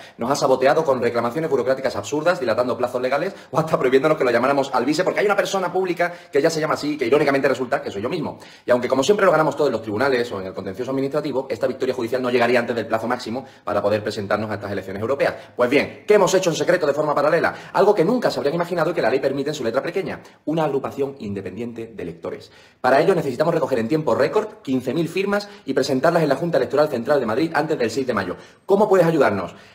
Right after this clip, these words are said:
Lee el documento que adjunto a este vídeo o en t punto m barra Alvise Pérez, imprime tantas hojas de firmas como seas capaz de rellenar y envíalas de forma certificada a Paseo de la Castellana setenta y dos, veintiocho cero cuarenta y seis de Madrid antes del treinta de mayo. Di que se acabe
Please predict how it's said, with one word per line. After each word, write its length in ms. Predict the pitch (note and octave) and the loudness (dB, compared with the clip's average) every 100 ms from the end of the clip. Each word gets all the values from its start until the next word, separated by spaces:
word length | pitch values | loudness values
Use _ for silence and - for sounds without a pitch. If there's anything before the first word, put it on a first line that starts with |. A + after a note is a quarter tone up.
| - | 2
Lee 140 | D#3+ | 6
el 120 | G#3 | 8
documento 400 | G3 E3 D#3 C#3+ | 6 4 0 2
que 80 | B2 | 0
adjunto 320 | A#2 E3+ E3 | -2 -4 -2
a 40 | A#2+ | -2
este 120 | - | 0
vídeo 400 | D3+ F#3+ G#3 - | 2 2 2 -2
o 80 | A2+ | -4
en 120 | A2 | 0
t 100 | C#3 | -2
punto 220 | C#3+ C3+ | -2 0
m 160 | C3 C3+ | 2 4
barra 360 | B2+ A#2+ G#2 | 4 2 0
Alvise 300 | G2 G#2 A2 | -2 -4 -4
Pérez, 260 | A#2+ G3 G#3+ - - | -2 -2 -4 -18 -10
imprime 400 | - C4+ G#3+ G#3 | -6 -4 -2 -2
tantas 340 | G3 G#3 F#3+ G3 | -2 -2 -4 -4
hojas 220 | F#3 F3 | -4 -4
de 60 | |
firmas 320 | E3+ F#3+ F3 - | -4 -4 -6 -6
como 160 | C3+ | -6
seas 160 | F3 E3+ | -6 -6
capaz 240 | D#3+ E3+ | -4 -2
de 80 | D3+ | -2
rellenar 520 | C3 A#2+ D#3+ D#3+ - - | -2 -2 -2 -6 -12 0
y 100 | B2+ | 2
envíalas 400 | C3+ F#3+ E3 C#3+ | 4 4 4 2
de 60 | |
forma 200 | - E3+ | 0 0
certificada 520 | D#3+ - A#2 A#2+ E3+ | -2 -6 -6 -2 0
a 180 | D3 G#2+ | 0 -2
Paseo 220 | A#2+ E3+ | -2 -2
de 60 | E3 | -2
la 100 | C3+ | -2
Castellana 340 | A#2+ B2 C3 | -4 -6 -6
setenta 300 | C3+ C3 - | -6 -6 -4
y 20 | G#2+ | -2
dos, 180 | D3 - - | -2 -4 -6
veintiocho 540 | A#2+ B2 D3 F3 F#3 E3+ | -2 0 0 0 0 -2
cero 200 | F3 E3+ | -2 0
cuarenta 240 | B2+ A2+ | -2 -2
y 20 | |
seis 140 | D#3+ C3 | -6 -4
de 60 | |
Madrid 260 | G#2 B2+ D3 - | -2 -4 -6 -6
antes 220 | C3 C3 | -4 -2
del 100 | G#2+ | -2
treinta 220 | G#2+ A2+ | -4 -4
de 60 | E3+ | -4
mayo. 200 | G2+ E2 - - | -4 -6 -12 -16
Di 140 | - E3+ | -4 -2
que 160 | D3+ | -2
se 100 | - | -2
acabe 380 | A#2+ C#3 C#3 C3+ | -2 0 0 0